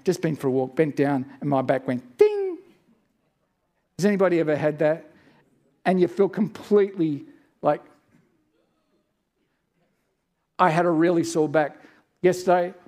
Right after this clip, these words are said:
my back is not a hundred percent. Do you know what? I said to myself, I could just use that as a reason not to go and help my friend James at the house,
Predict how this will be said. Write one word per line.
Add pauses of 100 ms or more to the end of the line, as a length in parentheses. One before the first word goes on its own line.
(120)
my
back
is
not
a
hundred
percent. (640)
Do
you
know
what? (960)
I
said
to
myself, (240)
I
could
just
use
that
as
a
reason
not
to
go
and
help
my
friend
James
at
the
house,